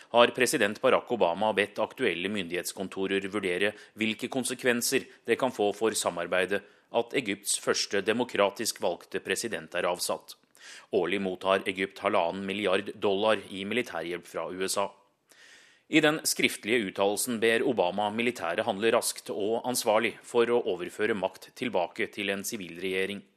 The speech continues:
Han oppfordret også alle parter til å avstå fra vold, og ga en klar melding til militæret om ikke å forfølge president Morsis tilhengere vilkårlig. Minutter før den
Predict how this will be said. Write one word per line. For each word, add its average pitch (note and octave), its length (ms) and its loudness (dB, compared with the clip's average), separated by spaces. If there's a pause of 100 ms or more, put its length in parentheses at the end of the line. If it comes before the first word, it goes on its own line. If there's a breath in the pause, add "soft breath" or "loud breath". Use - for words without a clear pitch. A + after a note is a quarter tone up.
(500 loud breath)
Han D#3 80 6
oppfordret B2+ 640 2
også A2+ 320 0
alle G2 240 2
parter G#2 400 0
til F#2+ 160 -4
å F#2 160 -2
avstå F#2 480 -2
fra E2+ 160 -4
vold, G#2+ 300 0 (340 soft breath)
og D3+ 160 4
ga D3+ 140 8
en D3+ 100 -4
klar A2 320 4
melding G2 320 -4
til F#2+ 240 -4
militæret G2 560 -2 (240 soft breath)
om B2+ 240 2
ikke C3+ 320 -4
å A#2+ 240 0
forfølge G2 480 -4
president G2+ 480 -2
Morsis F2+ 540 -4 (100)
tilhengere E2+ 560 -8
vilkårlig. G2+ 400 -2 (720 loud breath)
Minutter A2+ 480 0
før G2 240 0
den F#2 160 0